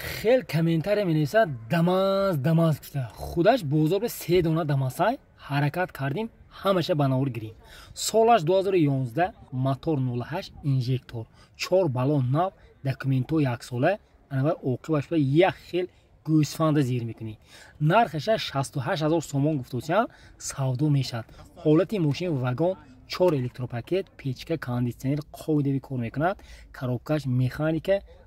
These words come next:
магнитофонаш ҳам ҳаймана. Оригинал диск,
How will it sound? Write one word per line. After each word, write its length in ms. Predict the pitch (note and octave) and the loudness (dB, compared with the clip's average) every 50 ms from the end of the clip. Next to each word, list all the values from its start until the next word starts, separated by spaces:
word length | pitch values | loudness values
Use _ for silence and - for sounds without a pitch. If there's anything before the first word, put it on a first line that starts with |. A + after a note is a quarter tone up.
| - - - | -18 -10 -4
магнитофонаш 840 | B2 B2+ C3 C3 C3 C3+ B2 C3 B2+ - A#2+ A#2+ B2+ C3 C#3+ C3+ D3+ | -2 0 0 2 2 2 2 2 0 0 -2 -4 -2 -2 -2 0 0
ҳам 140 | E3 D#3 A#2 G#2+ | -2 -2 -2 -6
ҳаймана. 320 | G#2+ G2+ G2 G2 G2 F#2+ - - - - - - - | -8 -10 -12 -14 -16 -16 -20 -20 -20 -20 -20 -4 0
Оригинал 500 | A#2 B2+ B2+ B2 G#2+ B2+ C#3 D#3 E3 E3 - - - - - - - - | 0 2 2 0 0 2 4 4 4 2 0 -8 -20 -20 -20 -20 -4 0
диск, 300 | D#3 D#3 C#3+ - - | 2 2 2 0 -2